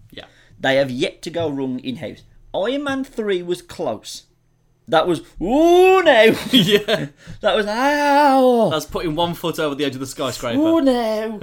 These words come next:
Speaker 2: Okay,
Speaker 1: <laughs>
Speaker 2: but
Speaker 1: You know what that was? That was going up Blackpool Tower and looking over the glass panel, just like, ooh,
Speaker 2: It was
Speaker 1: ooh.
Speaker 2: the, it was the end of the Italian job.
Speaker 1: Yeah.
Speaker 2: We were close,
Speaker 1: <laughs>
Speaker 2: but we managed to finish the movie before we went off the cliff.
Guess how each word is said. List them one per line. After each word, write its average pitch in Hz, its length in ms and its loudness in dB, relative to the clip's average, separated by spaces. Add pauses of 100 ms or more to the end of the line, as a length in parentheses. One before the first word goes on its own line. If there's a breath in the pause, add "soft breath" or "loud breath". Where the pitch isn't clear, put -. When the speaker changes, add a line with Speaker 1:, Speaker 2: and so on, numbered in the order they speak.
(140)
Speaker 2:
Okay, 175 580 -2
Speaker 1:
<laughs> - 40 -18
Speaker 2:
but 185 320 -4
Speaker 1:
You 175 60 -6
know 208 140 4
what 220 100 -2
that 214 180 2
was? 135 200 -4
That 175 180 -2
was 175 100 -4
going 180 260 -6
up 185 120 -12
Blackpool 175 360 -8
Tower 143 260 -6
and 127 100 -10
looking 131 500 -10
over 135 260 -10
the 123 120 -10
glass 123 400 -8
panel, 123 340 -8
just 135 160 -10
like, 151 140 -2
ooh, 269 420 6
Speaker 2:
It - 60 -16 (280 loud breath)
was 240 220 2
Speaker 1:
ooh. 302 220 6
Speaker 2:
the, - 100 -10
it 330 80 -8
was - 100 -10
the 208 140 -4
end 220 160 -2
of 208 100 -6
the 202 120 -6
Italian 151 420 0
job. 113 300 -6
Speaker 1:
Yeah. 156 240 -2 (100)
Speaker 2:
We 196 100 -2
were 262 140 2
close, 233 560 4
Speaker 1:
<laughs> - 20 -
Speaker 2:
but 226 560 -2
we 202 100 0
managed 214 240 0
to 202 60 -4
finish 226 300 -2
the 226 100 -4
movie 208 260 -2
before 185 280 -2
we 185 120 -4
went 180 200 2
off 175 160 0
the 151 140 -6
cliff. - 420 -8